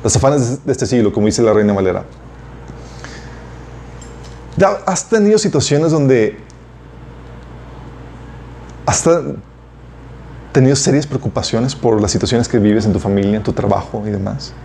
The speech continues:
Situaciones incluso que hasta te quita el sueño. <laughs> Así como dices, "Ah". ¿Te ha tocado?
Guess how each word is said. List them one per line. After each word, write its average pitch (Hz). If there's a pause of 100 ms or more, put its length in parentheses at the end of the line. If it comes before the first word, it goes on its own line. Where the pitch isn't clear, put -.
(880)
Situaciones 156
incluso 147
que -
hasta 131
te -
quita 127
el -
sueño. 120 (1400)
<laughs> 135 (260)
Así 113
como 110
dices, 95
"Ah". 127 (540)
¿Te 170
ha -
tocado? 160